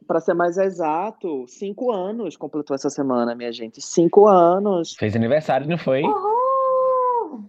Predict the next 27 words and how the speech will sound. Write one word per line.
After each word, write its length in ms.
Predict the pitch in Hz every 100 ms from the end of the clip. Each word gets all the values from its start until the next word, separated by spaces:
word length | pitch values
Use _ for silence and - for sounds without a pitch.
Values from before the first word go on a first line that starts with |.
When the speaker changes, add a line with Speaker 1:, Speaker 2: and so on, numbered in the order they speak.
| _
Speaker 1:
Fez 160 | - 143
aniversário 520 | 147 147 151 147 156
esse 140 | 151
final 200 | 165 160
de 80 | 151
semana 420 | - 175 165 160
agora, 400 | 165 156 151 151
então 460 | 143 143 139 143 143
talvez 500 | 180 190 156 147 147
vocês 280 | 151 - 139
me 120 | 143
conheçam 360 | 139 139 131 139
por 180 | - 165
lá. 140 | 156
Mas 140 | 170 214
se 80 | 254
vocês 140 | 226
também 200 | 208 185
não 80 | 180 180
me 180 | 160 147
conhecerem, 480 | 143 143 - 170 160
tá 120 | 165
tudo 200 | 170 190
bem, 200 | 151 147
tá 100 | 151
tudo 180 | - 151
certo. 600 | - 143 135 135 165